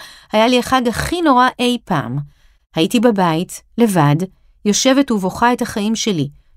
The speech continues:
שונאת את העבודה שלי, שונאת את החיים שלי. ופתאום אני פותחת את האינסטגרם שלי ורואה שיש לי המון עוקבים חדשים. מישהו כתב לי שעשו עליי כתבה. ככה גיליתי ש-M T V הכתירו אותי ל-The Most Related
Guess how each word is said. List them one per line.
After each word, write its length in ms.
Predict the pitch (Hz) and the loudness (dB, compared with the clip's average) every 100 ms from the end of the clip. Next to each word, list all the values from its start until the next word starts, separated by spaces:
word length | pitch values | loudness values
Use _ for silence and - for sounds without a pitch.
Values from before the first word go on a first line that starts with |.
| - | -8
שונאת 480 | - 269 262 311 311 | -2 2 4 4 2
את 120 | 226 | 0
העבודה 400 | 156 147 151 143 | 0 0 0 0
שלי, 240 | 190 196 | 0 -2
שונאת 420 | 196 - 214 269 | 0 2 4 4
את 80 | 262 | 2
החיים 340 | - 214 233 269 | 0 0 2 2
שלי. 320 | 214 151 139 - _ _ _ _ _ 247 | 0 -2 -4 -10 _ _ _ _ _ -4
ופתאום 280 | 294 294 440 | 0 2 2
אני 100 | 370 | 0
פותחת 420 | - 233 330 311 | 0 2 2 0
את 100 | 302 | 0
האינסטגרם 640 | 240 175 156 - 170 151 160 | 0 0 -2 -2 -2 0 -2
שלי 280 | 180 185 202 | -2 -2 0
ורואה 500 | 175 180 214 370 349 | 0 2 2 2 0
שיש 300 | - 220 - | -2 -4 -2
לי 100 | 294 | 0
המון 420 | 240 190 185 220 262 | 2 2 2 2 0
עוקבים 340 | - 202 185 | -2 -2 -2
חדשים. 580 | - 220 254 - 381 208 - _ _ _ _ _ _ _ 294 | 0 0 0 0 -2 -2 -6 _ _ _ _ _ _ _ -2
מישהו 240 | 381 415 | 2 2
כתב 340 | 269 - 285 254 | 2 2 2 2
לי 120 | 180 | -4
שעשו 360 | 151 165 - 269 | -4 -2 2 2
עליי 160 | 262 | 2
כתבה. 480 | 247 233 190 214 208 147 _ _ _ _ _ - | -2 -4 -2 0 -2 -4 _ _ _ _ _ -2
ככה 220 | 330 339 | 0 2
גיליתי 360 | 311 294 233 254 | 4 2 2 0
ש-M 260 | - 226 254 | 0 2 2
T 40 | 269 | 2
V 260 | 240 269 | 4 4
הכתירו 480 | 220 - 294 330 330 | 2 -2 0 2 2
אותי 360 | 269 - 180 190 | 2 0 -2 0
ל-The 280 | 185 180 185 | 0 2 2
Most 340 | 214 262 - | 4 2 0
Related 480 | 240 226 240 - | 0 2 2 0